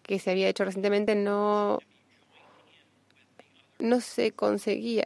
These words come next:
no se, no era consecuente con las otras actividades que se habían realizado antes. Estamos seguros de cuánta coordinación o pensamiento universal existe sobre este problema del cambio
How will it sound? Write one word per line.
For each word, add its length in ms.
no 160
se, 320
no 100
era 320
consecuente 640
con 260
las 120
otras 160
actividades 500
que 140
se 100
habían 420
realizado 480
antes. 440
Estamos 300
seguros 400
de 120
cuánta 360
coordinación 1040
o 160
pensamiento 480
universal 720
existe 480
sobre 280
este 220
problema 840
del 360
cambio 720